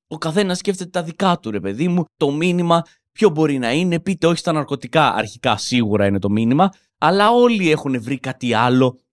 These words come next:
θα σου πούνε: Α, είσαι ο μόνος που μας έχει πει ότι δεν κατάλαβε το μήνυμα, όλοι οι άλλοι έχουνε καταλάβει το μήνυμα,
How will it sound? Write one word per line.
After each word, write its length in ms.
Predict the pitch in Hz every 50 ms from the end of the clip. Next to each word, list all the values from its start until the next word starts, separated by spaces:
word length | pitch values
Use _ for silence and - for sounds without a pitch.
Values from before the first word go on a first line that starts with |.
| _
θα 80 | - 127
σου 140 | - - 117
πούνε: 260 | 123 139 143 139 139
Α, 340 | 139 151 160 165 165 160 147 - _ _
είσαι 320 | - 135 160 160 - 180
ο 60 | 160
μόνος 580 | 151 151 160 165 170 175 175 170 170 170 - -
που 200 | - 156 151 143
μας 320 | 139 139 135 135 - -
έχει 220 | 151 135 - 135 117
πει 300 | - - 156 151 143 139
ότι 180 | 139 - 131
δεν 140 | 120 123 120
κατάλαβε 840 | 117 120 120 - _ - 131 127 120 120 117 113 107 110 113 110 - _ _ _ _ -
το 140 | 151 147
μήνυμα, 580 | 135 123 123 135 135 127 127 120 120 113 110 110
όλοι 300 | 127 151 175 180 175 160
οι 40 | 151
άλλοι 220 | 143 139 131 123
έχουνε 260 | 123 117 - 120 120
καταλάβει 560 | 113 120 113 - 113 110 110 113 107 101 101 95
το 120 | 107 104
μήνυμα, 540 | 104 110 113 113 110 107 104 101 98 92